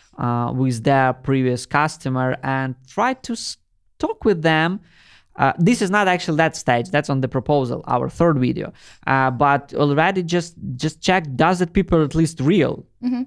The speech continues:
Speaker 1: You know, i-, it's very easy. Google the name, <laughs> find the picture. I mean,
Speaker 2: Mm-hmm.
Speaker 1: it's super easy. It's, it's, it's really five minutes.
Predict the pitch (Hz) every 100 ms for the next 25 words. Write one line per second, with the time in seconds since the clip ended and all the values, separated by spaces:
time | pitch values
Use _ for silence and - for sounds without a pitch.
0 | - 147 180 135 151 175 - 139 170 170
1 | 226 262 262 247 151 127 127 196 202 185
2 | 190 208 220 - - 285 - 165 175 170
3 | 185 147 147 127 143 262 254 262 - -
4 | 226 190 170 139 139 139 - 165 160 -
5 | 147 143 160 185 185 170 151 151 165 127